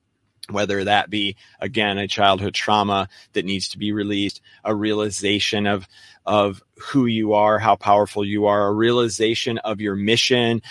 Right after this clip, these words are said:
uh, and starting to discover your gifts. Uh, it just goes on and on, understanding the human brain and why we have the, the desires and the, the lower vibrational and the higher vibrational emotions that we have.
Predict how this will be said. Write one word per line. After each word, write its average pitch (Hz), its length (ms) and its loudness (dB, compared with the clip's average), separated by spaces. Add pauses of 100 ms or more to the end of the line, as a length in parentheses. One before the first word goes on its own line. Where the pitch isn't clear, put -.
(160)
uh, 95 380 4
and 101 120 -4
starting 117 380 4
to 101 80 -6
discover 107 460 0
your 101 180 0
gifts. 120 600 2 (460)
Uh, 104 340 0 (220)
it 127 120 0
just 160 260 -2
goes 123 220 0
on 123 180 2
and 120 100 -2
on, 123 220 0
understanding 123 800 0
the 113 100 0
human 120 360 0
brain 113 360 2
and 117 140 0
why 107 320 4
we 110 180 0
have 113 380 0
the, 107 260 0 (380)
the 123 100 -2
desires 113 920 2
and 107 240 -8
the, 107 320 -2
the 107 140 -2
lower 117 340 2
vibrational 107 680 0
and 101 80 -6
the 104 80 -4
higher 127 300 4
vibrational 110 580 0
emotions 110 400 -4
that 104 80 -4
we 104 140 -6
have. 127 360 2